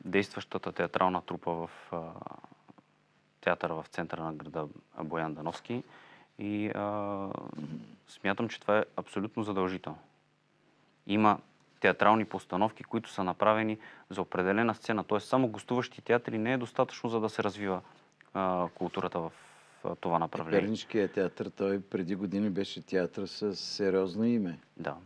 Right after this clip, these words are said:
Speaker 2: А, да кажем и за това, какви са вашите намерения в областта на здравеопазването?
Speaker 1: Ами,
Speaker 2: И
Speaker 1: що
Speaker 2: профилактиката, която е, м, важен елемент от него.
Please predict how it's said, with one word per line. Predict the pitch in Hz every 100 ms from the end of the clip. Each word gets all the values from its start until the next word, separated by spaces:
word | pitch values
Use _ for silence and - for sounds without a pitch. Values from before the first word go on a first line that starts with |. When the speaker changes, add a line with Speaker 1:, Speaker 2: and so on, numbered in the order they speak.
| _ _ _ _ _ _ _ _ _ _ _ _ - -
Speaker 2:
А, | 107 110 110
да | 107
кажем | 101 123 175 165 135
и | 127 120 120 113 110 110
за | 98 92 107
това, | - 107 120
какви | - 95 - 139
са | 135 147
вашите | 127 127 123
намерения | 107 104 104 120 120 107
в | 107
областта | 95 101 - 113
на | 110 101
здравеопазването? | 85 98 87 92 82 98 85 80 67 65 - - _ _ _ - - - - - - _ _ _ _
Speaker 1:
Ами, | - 127
Speaker 2:
И |
Speaker 1:
що | 120
Speaker 2:
профилактиката, | 117 104 120 120 117 - 101 95 107
която | 104 98 92 98
е, | 95 107 107
м, | 101 104 98 _ _ _ _ _ _ _ _ _ -
важен | 95 101 87 101
елемент | 98 101 101 110 -
от | 80 -
него. | 78 -